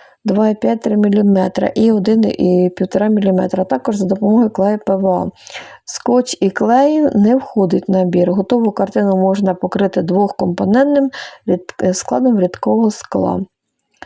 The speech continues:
Так що таке мої-, моя картина. А вона ось і маленька. Дивіться, ця картина на одному листочку.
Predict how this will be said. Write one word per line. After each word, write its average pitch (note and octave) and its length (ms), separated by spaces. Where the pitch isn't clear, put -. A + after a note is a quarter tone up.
Так G#3 240
що A3 260
таке - 480
мої-, F#3+ 380
моя G3 280
картина. D#4+ 800
А B3 120
вона B3 360
ось B3 220
і G#3 60
маленька. G3 580
Дивіться, A3+ 440
ця - 180
картина B3 560
на G3 180
одному A3+ 420
листочку. G3 800